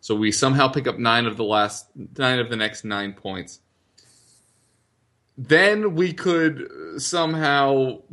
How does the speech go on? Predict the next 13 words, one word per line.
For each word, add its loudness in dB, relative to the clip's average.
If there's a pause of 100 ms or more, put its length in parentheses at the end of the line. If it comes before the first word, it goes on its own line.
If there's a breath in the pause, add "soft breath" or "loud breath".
(100)
begin 2
to -6
think -4
potentially -2
about -2
possibly 2
discussing -4
an -4
unlikely 0
run 0
at -8
the -4
title. -8